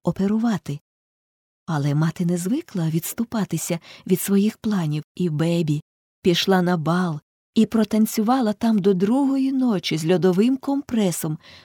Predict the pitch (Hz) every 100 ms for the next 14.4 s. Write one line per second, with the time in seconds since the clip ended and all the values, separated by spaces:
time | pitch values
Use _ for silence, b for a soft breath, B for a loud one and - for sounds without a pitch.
0 | B 180 170 - 240 311 208 165 160 160
1 | _ _ - 202 160 180 202 247 294 330
2 | - 240 - 226 220 226 - _ _ _
3 | _ _ _ _ - 196 185 190 - 202
4 | 185 185 214 233 214 180 165 170 170 208
5 | - - 170 160 147 160 170 196 - _
6 | _ _ _ _ _ _ _ _ _ _
7 | _ 170 139 139 143 - 208 247 202 196
8 | 170 240 - 190 233 311 240 240 - 226
9 | - 156 160 - _ _ _ _ _ _
10 | _ - 254 302 285 226 285 - 294 302
11 | 269 - 330 - 294 302 - 269 262 202
12 | 139 156 _ _ _ - 214 262 - 226
13 | 175 151 170 - 185 175 - 214 220 165
14 | - 202 147